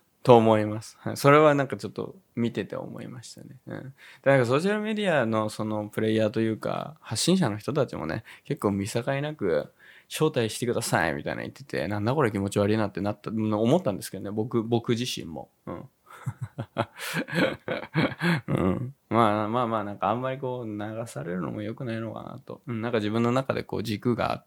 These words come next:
て、うん。誰々とちゃ-、話したいからやるんだとか、そういう軸があればい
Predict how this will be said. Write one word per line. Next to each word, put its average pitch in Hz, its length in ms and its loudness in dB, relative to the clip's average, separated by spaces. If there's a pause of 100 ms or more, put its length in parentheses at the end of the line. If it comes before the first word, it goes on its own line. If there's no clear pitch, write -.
(100)
て、 - 160 -8 (440)
う 92 60 -10
ん。 92 80 -10 (280)
誰 170 200 8
々 202 220 2
と 185 120 -4 (100)
ち - 140 -10
ゃ-、 - 60 0
話 156 320 4
し - 60 -4
た 220 100 4
い 185 80 2
か 127 100 2
ら 117 140 -2
や 98 140 2
る 120 100 4
ん 139 60 2
だ 85 140 0
と - 80 -14
か、 - 120 -12
そ 120 160 -2
う 135 60 2
い 139 60 2
う - 20 0
軸 120 260 -6
が 135 140 0
あ 127 40 -2
れ 123 100 -2
ば 110 100 -4
い - 80 -10